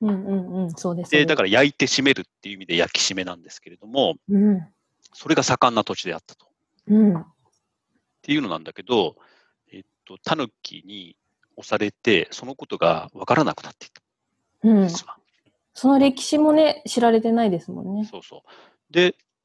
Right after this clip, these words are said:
Speaker 2: 実際篠原さんとこに行くと、
Speaker 1: うん。
Speaker 2: それがなんとなくわかりません？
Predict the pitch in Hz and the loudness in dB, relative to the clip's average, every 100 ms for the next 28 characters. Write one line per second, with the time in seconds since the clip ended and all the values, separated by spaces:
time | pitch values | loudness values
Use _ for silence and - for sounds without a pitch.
0 | _ _ 110 - - 175 170 170 185 - | _ _ -8 -4 2 2 2 0 0 2
1 | 90 - 90 87 _ - 90 82 - - | 0 -2 -8 -12 _ -20 -20 -20 -20 -20
2 | - 113 82 78 _ - 202 185 175 - | -10 -4 -4 -6 _ -4 -4 -4 -10 -16
3 | - 120 117 131 135 139 - - - 95 | -6 -2 -2 -2 -4 -6 -6 -8 -8 -8
4 | - 131 | -12 -20